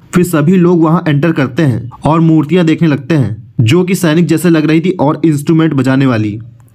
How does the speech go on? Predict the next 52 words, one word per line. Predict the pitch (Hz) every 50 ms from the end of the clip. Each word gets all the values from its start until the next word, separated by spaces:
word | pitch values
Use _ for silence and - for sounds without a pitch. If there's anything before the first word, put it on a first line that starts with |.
| - - -
फिर | 185 180
वो | 180 185
लोग | 185 196 190
सामने | - 180 156 147 165 175
देखते | 160 151 143 143 135 180
हैं | 175 156 120 117 120 - - -
जहां | 120 110 156 147 156 180 160 135
बहुत | 143 156 170 151
बड़ी | 139 143 156 165
मूर्ति | 151 143 135 - - 175
होती | 151 131 120 120 - 170 156
है | 123 104 - - - - _ _ _ -
जो | 113 131 170
कि | 165 190
मेन | 190 156 147 156 160 156
मूर्ति | 139 127 117 120 117 110 107
थी। | - 107 104 107 - - - - -
तभी | 151 156 180 208
एक | 151 165 185 185 156
हंटर | 147 143 139
बोलता | 131 123 135 139 127 - - 175
है, | 127 110 104 - - - - - - 117
"यहाँ | 117 147 160
कुछ | 165 175 190 - 147
लिखा | 139 - 175 160
हुआ | 139 113 110 107 98
है।" | 101 101 104 - - - - - - _ _ -
तो | 139
लीडर | 147 147 165 151 190 196 - -
आकर | 147 147 143 185
उसे | 175 - 170 - 185
पढ़ने | - 156 135 131 139
लगता | 147 143 123 - - 160 147
है | 131 104 - - 117
जो | 123 151
कि | 160 185 196
प्राचीन | 190 175 151 139 143 175 180
लिपि | 170 160 147 160
में | 170 170 160
लिखी | 139 143 - 170
होती | 156 131 113 120 143 160 131
है। | 104 98 - - - - -
वो | 156 165
पढ़ता | - 170 139 135 131 196 185
है | 156 139
कि | 120 139 175 180 180 - - _ _ _ - -
काटे | - 147 143 143 160
ने | 165 175 170
मंदिर | 165 147 143 151 165 160
के | 165 160
जरूरी | 127 139 135 143 147 151
नियम, | 143 135 131 131 123 98 87